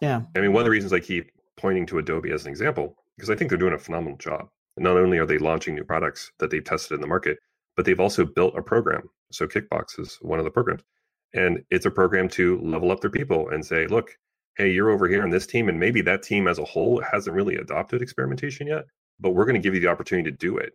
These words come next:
Speaker 2: And it's more like career training, learning and development. So
Speaker 1: Mm-hmm.
Speaker 2: they can go through the process, and then they try to find a way to apply it on their team. Maybe they even move to a different team and apply it in a different situation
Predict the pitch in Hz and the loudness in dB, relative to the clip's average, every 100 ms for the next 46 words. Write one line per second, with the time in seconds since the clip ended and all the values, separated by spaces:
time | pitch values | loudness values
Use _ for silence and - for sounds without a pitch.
0 | _ 82 85 82 80 76 82 - 85 85 | _ -6 -4 -4 -6 -8 -8 -6 -4 -2
1 | 80 - 80 85 87 80 78 _ _ _ | -4 -6 -4 0 2 0 -6 _ _ _
2 | - - 80 87 85 80 80 78 87 87 | -12 -2 0 0 -2 -4 -4 0 2 2
3 | 78 92 101 76 - _ - 82 82 123 | 2 2 2 0 -6 _ -6 0 2 2
4 | 147 - _ - 90 90 92 87 85 92 | 0 -6 _ 4 4 6 2 4 4 4
5 | 95 80 - 90 - 73 76 - - 82 | 4 0 2 2 2 0 -2 -6 -6 -4
6 | 82 80 78 80 _ _ _ _ 82 - | -2 -2 -2 -8 _ _ _ _ -6 0
7 | 87 85 87 85 82 85 85 - 82 85 | 2 2 2 2 4 4 2 2 2 2
8 | 87 82 - 98 101 92 98 107 113 104 | 0 -2 0 0 2 0 0 0 0 0
9 | 123 131 123 135 185 80 76 73 69 76 | 2 2 2 0 -2 0 -4 -4 -4 -2
10 | 78 - 78 76 82 76 - 78 76 80 | -2 -2 -2 -4 -2 -4 -4 -4 -2 -2
11 | 76 73 | -4 -6